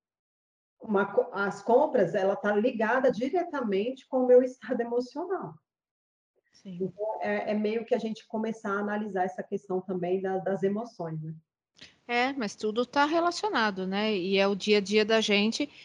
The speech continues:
Speaker 2: E a gente fala em pandemia, o quanto isso mexeu com essas emoções, né?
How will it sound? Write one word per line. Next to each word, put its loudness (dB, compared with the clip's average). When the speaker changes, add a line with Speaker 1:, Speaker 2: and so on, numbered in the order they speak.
Speaker 2:
E 6
a 10
gente 0
fala 6
em 2
pandemia, 4
o 0
quanto 4
isso -2
mexeu 0
com -6
essas -4
emoções, -6
né? -4